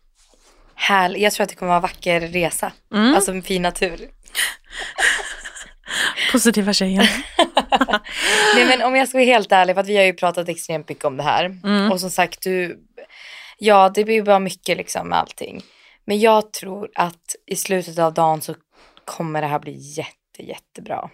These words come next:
Speaker 2: Jag tror också det. Om jag ska vara ärlig, alltså, <clears throat> vi har varit i det här gamet så länge nu. Jag, jag vet så mycket, jag kan så mycket. Och, eh, jag kommer att sitta där i maj och känna att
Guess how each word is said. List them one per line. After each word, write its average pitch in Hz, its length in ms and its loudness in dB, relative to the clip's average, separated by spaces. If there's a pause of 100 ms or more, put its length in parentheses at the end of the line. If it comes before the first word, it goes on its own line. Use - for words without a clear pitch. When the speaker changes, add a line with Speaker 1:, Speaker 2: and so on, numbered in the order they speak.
Speaker 2:
Jag 202 340 2
tror 185 160 -6
också - 320 -8
det. 175 220 -10
Om 202 180 -4
jag 202 140 0
ska - 120 -8
vara 196 180 4
ärlig, 160 220 -4
alltså, 185 360 0 (560)
<clears throat> 214 540 -10
vi 226 100 4
har 277 60 8
varit 247 280 6
i 240 40 2
det 220 80 2
här 208 160 2
gamet 185 380 -2
så 190 100 -2
länge 175 340 0
nu. 220 300 2 (360)
Jag, 190 580 2 (240)
jag 185 180 0
vet 190 280 -2 (640)
så 190 280 -2
mycket, 196 520 -2
jag 180 180 -4
kan 233 320 0
så 214 160 -4
mycket. 190 720 0
Och, - 420 0 (420)
eh, 170 680 2 (160)
jag 202 100 -4
kommer 220 220 2
att 196 60 -2
sitta 208 300 -2
där 156 180 4
i 156 60 -4
maj 160 360 -2
och 165 60 -6
känna 165 360 -2
att - 220 -8